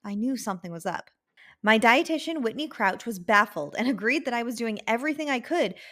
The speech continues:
so she asked if she could bring my case to a group of her peers to review. And boy,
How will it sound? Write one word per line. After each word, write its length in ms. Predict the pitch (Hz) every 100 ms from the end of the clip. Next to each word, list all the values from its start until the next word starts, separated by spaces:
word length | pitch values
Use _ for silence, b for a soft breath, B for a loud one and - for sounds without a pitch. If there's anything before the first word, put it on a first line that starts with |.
| B
so 120 | 285
she 200 | 277 311
asked 180 | 294 320
if 80 | 359
she 120 | 349
could 140 | 349
bring 240 | - 240 208
my 220 | 190 311
case 400 | - 190 180 -
to 140 | 202
a 20 |
group 220 | 190 202 202
of 100 | -
her 140 | 262 240
peers 420 | - 262 202 196
to 100 | 202
review. 400 | 185 196 208 139 - B B -
And 180 | 170 175
boy, 260 | 208 262